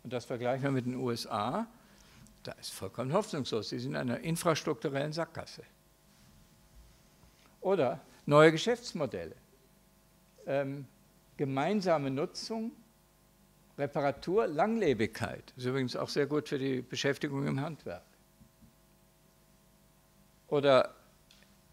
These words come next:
ähm, Eleganz statt L-K-W-Wahnsinn bei der Herstellung von Molkereiprodukten. Das ist von Stefanie Böge, damals am Wuppertal-Institut.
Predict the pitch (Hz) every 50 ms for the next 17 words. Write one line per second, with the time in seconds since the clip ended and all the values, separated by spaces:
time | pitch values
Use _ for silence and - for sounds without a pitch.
0 | - - - 131 123 120 117 120 117 117 117 - - 135 135 143 127 - 127 139
1 | 165 190 - - - - 160 139 135 - - 170 143 135 - 147 143 139 160 175
2 | 190 170 143 131 113 107 104 101 98 107 110 120 147 170 190 185 - - 139 127
3 | 127 127 135 147 151 - - 156 143 143 143 139 127 - 143 139 131 131 131 131
4 | - 147 139 156 180 180 - - 110 98 - 90 - - - - - - - _
5 | - _ _ _ _ _ _ _ _ - - - - - - _ _ _ _ _
6 | - - 113 113 107 - 131 123 117 - 135 135 - 135 127 123 120 110 - 120
7 | 131 143 165 160 165 139 143 135 131 135 123 - 135 127 127 160 165 - 151 -
8 | - 120 104 - - 110 104 - - 98 - - - - - - _ -